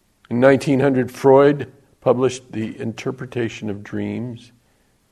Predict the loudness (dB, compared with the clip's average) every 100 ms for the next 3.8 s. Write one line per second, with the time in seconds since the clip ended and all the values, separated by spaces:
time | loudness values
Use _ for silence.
0 | _ _ _ _ _ _ _ _ _ _
1 | _ _ _ _ _ _ _ _ _ -8
2 | -2 -2 -2 -4 -2 -2 -2 0 0 0
3 | 0 2 2 2 0 0 0 -2